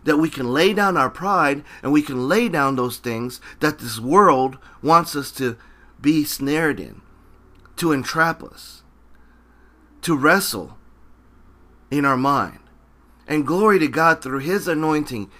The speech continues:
he gives us such supernatural peace when we just rest in him. Amen.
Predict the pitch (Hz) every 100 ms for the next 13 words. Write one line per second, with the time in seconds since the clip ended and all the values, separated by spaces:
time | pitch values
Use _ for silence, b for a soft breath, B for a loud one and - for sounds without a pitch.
0 | B B 156 123 151 131 139 135 135 123
1 | - - 175 180 156 147 147 - 120 -
2 | 147 143 85 - - b b b b b
3 | _ - _ _ _ _ _ _ _ _
4 | _ 120 131 131 123 120 107 135 131 117
5 | 117 120 95 - 147 151 160 151